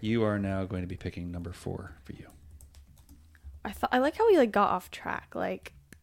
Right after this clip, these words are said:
Speaker 1: No, I'm, I'm very much on track. I'm on track to another victory, is what I'm
Speaker 2: No,
Speaker 1: on
Speaker 2: but,
Speaker 1: track.
Speaker 2: like, I let you go first one time, and now you're just continuing
Speaker 1: Well,
Speaker 2: to go
Speaker 1: that's
Speaker 2: first.
Speaker 1: because you took a guy that was already dead and who's not famous.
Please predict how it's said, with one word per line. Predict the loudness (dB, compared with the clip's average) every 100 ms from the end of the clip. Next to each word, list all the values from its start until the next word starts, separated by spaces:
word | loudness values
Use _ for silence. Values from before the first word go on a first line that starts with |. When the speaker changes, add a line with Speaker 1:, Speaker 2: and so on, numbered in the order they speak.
| _ _ _ _
Speaker 1:
No, | -6 -4
I'm, | -4 -4 -2
I'm | 0
very | 0 -2
much | -2 -6
on | -6
track. | -6 -8 -10 -18 _
I'm | -2
on | -2
track | 2 2 2
to |
another | 2 2 2
victory, | 0 -2 -8 -8
is | -4
what | 0
I'm |
Speaker 2:
No, | 4 6
Speaker 1:
on |
Speaker 2:
but, | 6
Speaker 1:
track. | 4
Speaker 2:
like, | 2 2 -2
I | 0
let | 2 0
you | 0
go | 0
first | -2 -4
one | -4 -4 -4
time, | -4 -4 -6
and | -8
now |
you're | -10
just | -10 -12
continuing | -10 -4 -2 0 -2
Speaker 1:
Well, | -4
Speaker 2:
to | -6
go |
Speaker 1:
that's | -6 -4
Speaker 2:
first. | -4
Speaker 1:
because | 0 0 2
you | 0 0
took | -2 0
a |
guy | 2 4
that | 4
was | 4
already | 4 4
dead | 4 4
and | 2
who's | 2
not | 2 2
famous. | 0 -2 -6